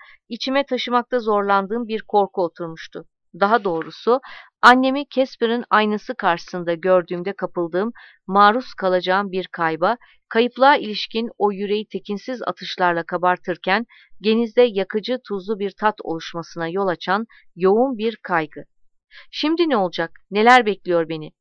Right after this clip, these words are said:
bizi?" şeklinde sorularla büyüyordu içimdeki kaygı.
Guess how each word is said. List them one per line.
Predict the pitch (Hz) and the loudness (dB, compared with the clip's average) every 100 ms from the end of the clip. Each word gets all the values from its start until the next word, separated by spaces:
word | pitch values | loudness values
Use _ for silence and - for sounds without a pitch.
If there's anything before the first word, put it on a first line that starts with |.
| - - - | -20 -20 -14
bizi?" | 175 180 165 - _ | -8 -6 -6 -10 _
şeklinde | - 220 - 190 185 | -4 -4 -4 -4 -4
sorularla | 180 202 190 214 196 175 202 190 | -2 -2 0 2 2 0 -6 -6
büyüyordu | 202 185 160 151 | 0 2 2 -4
içimdeki | 147 165 156 - 165 | -12 -10 -10 -14 -6
kaygı. | 160 156 156 | -4 -4 -8